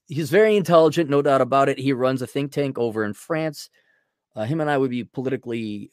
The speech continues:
uh, aligned, ideolo-, ph-, philosophically aligned. Politics would be too degrading. <clears throat> But I have my critiques of him, which we'll get to, uh, to later. "I would like you to read this article and give us your take on it.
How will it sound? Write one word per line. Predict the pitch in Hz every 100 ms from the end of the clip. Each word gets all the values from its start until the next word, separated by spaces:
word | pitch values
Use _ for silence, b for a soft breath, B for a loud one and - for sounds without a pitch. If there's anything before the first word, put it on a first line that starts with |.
| -
uh, | 98 98 104
aligned, | 104 107 110 107 104
ideolo-, | 101 101 98 101 98 90
ph-, | -
philosophically | - 285 156 139 123 - 101
aligned. | 92 92 92
Politics | 113 110 101 101
would | -
be | 92
too | -
degrading. | 104 101 104 101 92 - b b b b b b b - -
<clears throat> | 214 - 143 139
But | 123 165
I |
have | 180 233 277
my | 233 240
critiques | 233 - 262 233 220
of | 226
him, | 160 151 147 - _ _ 185
which | 131 -
we'll | 127
get | 139 135
to, | 127 117
uh, | 117 113 104
to | - 101
later. | 110 104 90 - _ _ _ b b b b -
"I | 151
would |
like | 208 233 233
you |
to | 214
read | 202 240
this | 233 214
article | 180 175 185 170
and | 156
give | 156
us | 156
your | 139
take | - 196 196
on | 123 107
it. | 113